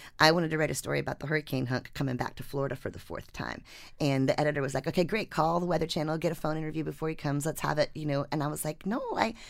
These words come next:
I wanna be there when he comes." Well, they didn't wanna wait 'cause they wanted, and, and this was not Mike, this was another editor, um, I should just say. <laughs>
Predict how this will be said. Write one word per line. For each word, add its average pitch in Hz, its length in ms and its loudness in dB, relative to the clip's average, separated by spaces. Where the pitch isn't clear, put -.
I 214 100 8
wanna 262 260 8
be 247 240 2
there 175 260 4
when 175 140 -2
he 180 100 0
comes." - 560 -4
Well, 185 100 4
they 202 200 4
didn't 233 220 2
wanna 165 180 -2
wait 170 360 -2
'cause 170 140 -4
they 170 140 0
wanted, 160 400 -2
and, 170 120 -2
and 170 120 2
this 180 120 0
was 165 140 -2
not 151 160 -2
Mike, 131 220 0
this 120 120 -4
was 139 120 4
another 131 300 4
editor, 101 280 0
um, 120 320 0
I - 60 -6
should - 180 -8
just - 140 4
say. 135 280 12
<laughs> - 60 4